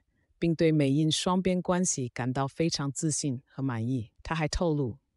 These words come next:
将与美国国家安全顾问 Jake Sullivan 一同前往印度，推进双方的合作领域。Campbell 指出，中印之间存在一些结构性问题，这些问题很难解决。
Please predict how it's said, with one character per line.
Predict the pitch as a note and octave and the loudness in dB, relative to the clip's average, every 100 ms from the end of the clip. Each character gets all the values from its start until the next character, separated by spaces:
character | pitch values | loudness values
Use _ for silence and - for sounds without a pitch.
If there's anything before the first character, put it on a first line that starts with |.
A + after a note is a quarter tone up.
| - | -6
将 | E3 E3 | 0 2
与 | D#3+ | 4
美 | D3 C3+ | 4 2
国 | B2 C#3 | 0 -2
国 | C#3+ D3 | -2 -2
家 | D3 F3 | 2 2
安 | F3 F3+ | 4 2
全 | F#3+ D#3+ D3 | 2 0 -4
顾 | D#3+ | -2
问 | D3 C#3+ C3 | 0 0 0
Jake | - D#3+ D#3+ | 0 0 0
Sullivan | - F3 E3 C#3 B2 G2+ - _ _ | -2 0 2 2 -2 -6 -10 _ _
一 | D#3 | -6
同 | D#3+ D3+ D3 | -4 -2 -4
前 | - D3+ | -2 -2
往 | D3 B2+ | 0 0
印 | D3+ D3 | 0 0
度， | C#3+ B2+ - _ _ _ _ - | -2 -6 -8 _ _ _ _ -4
推 | E3+ E3+ | 0 2
进 | E3 D3+ | 2 0
双 | - D3+ D3+ | 0 -2 -2
方 | D3+ C#3 | -2 -2
的 | |
合 | C3+ C#3 | -4 -4
作 | C#3 D3+ | -2 0
领 | B2+ F#2+ | 0 -2
域。 | B2 - _ _ _ _ _ _ _ _ _ | -4 -6 _ _ _ _ _ _ _ _ _
Campbell | - G#3 G#3+ D3+ | -2 2 4 2
指 | C3+ B2+ | -2 -4
出， | - D3 D#3 - _ _ - | -4 -4 -4 -8 _ _ -2
中 | G3 A3 | 4 6
印 | G3+ | 6
之 | E3+ F3 | 4 0
间 | F3+ F3 F3+ | 2 2 2
存 | - D3 | 0 0
在 | D3+ | 2
一 | C#3+ | 2
些 | D3 D#3 | 2 0
结 | - - D#3+ | 0 2 4
构 | F3+ | 4
性 | D#3+ D3+ | 2 2
问 | C3+ B2+ | 0 -2
题， | - G#2+ - _ _ - | -4 -8 -10 _ _ -4
这 | F3 | 0
些 | F3 | 0
问 | E3 D#3 | 0 0
题 | - C#3 | -2 -2
很 | C3+ | -2
难 | B2 C#3+ | -2 -2
解 | B2+ | -2
决。 | G2 A2+ G#2+ | -4 -4 -6